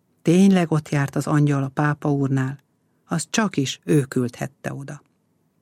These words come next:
Már is királyként szóltál, uram, mondta Asztrik, elámulva az ifjú uralkodó bölcsességén. Ezután Istvánt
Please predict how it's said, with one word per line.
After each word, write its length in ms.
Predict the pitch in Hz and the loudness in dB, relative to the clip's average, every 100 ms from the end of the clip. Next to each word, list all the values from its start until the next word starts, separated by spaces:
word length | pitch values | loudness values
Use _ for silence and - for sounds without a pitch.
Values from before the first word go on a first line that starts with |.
| _ _ _ _ _ _ _ _ _ _ _ _ _ _ _ | _ _ _ _ _ _ _ _ _ _ _ _ _ _ _
Már 300 | 262 247 208 | 4 6 4
is 140 | 180 | 2
királyként 560 | - 165 151 147 151 151 | 2 2 2 2 2 2
szóltál, 440 | 165 151 151 147 | 4 2 2 2
uram, 320 | 147 139 135 - _ _ _ _ _ _ _ _ | 2 2 0 -4 _ _ _ _ _ _ _ _
mondta 280 | 139 131 143 | -4 -4 -8
Asztrik, 500 | 139 - 139 - _ _ _ | -8 -8 -12 -14 _ _ _
elámulva 600 | 143 135 135 143 147 147 | 0 2 2 0 0 -2
az 140 | 131 | 0
ifjú 300 | 190 - 165 | -2 0 -2
uralkodó 560 | 135 131 131 160 170 160 | 0 -2 -2 -2 0 0
bölcsességén. 960 | 127 123 156 - - 143 147 147 151 - _ _ _ _ _ _ _ _ _ _ _ _ | -2 -6 -8 -8 -6 -6 -4 -6 -8 -14 _ _ _ _ _ _ _ _ _ _ _ _
Ezután 540 | 165 165 156 151 151 | 0 0 -2 0 0
Istvánt 680 | 156 160 - 156 151 151 - | 0 -2 -2 -2 0 -2 -6